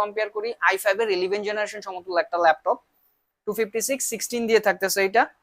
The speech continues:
টু কে টাচ স্ক্রিন থাকতেছে, এটা লেদারি পোর্শন থাকতেছে। এইটা আমরা ডিসকাউন্ট প্রাইস রাখতেছি ফর্টি, ফর্টি সেভেন থাউজেন্ড।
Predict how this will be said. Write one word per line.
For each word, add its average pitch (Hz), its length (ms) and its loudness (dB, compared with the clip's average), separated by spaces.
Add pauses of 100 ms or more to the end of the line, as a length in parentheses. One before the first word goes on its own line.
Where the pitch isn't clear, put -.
(300)
টু 254 140 -2
কে 285 140 0
টাচ 220 140 0 (100)
স্ক্রিন 180 260 -8
থাকতেছে, 143 380 -6 (120)
এটা 170 120 -4 (100)
লেদারি 190 320 4
পোর্শন 185 320 -4
থাকতেছে। 180 340 -8 (120)
এইটা 214 180 -4
আমরা 233 180 0
ডিসকাউন্ট 226 300 -2
প্রাইস 214 220 -2
রাখতেছি 214 300 -4 (180)
ফর্টি, 233 340 6 (680)
ফর্টি 240 300 8 (140)
সেভেন 226 220 6 (100)
থাউজেন্ড। 143 360 0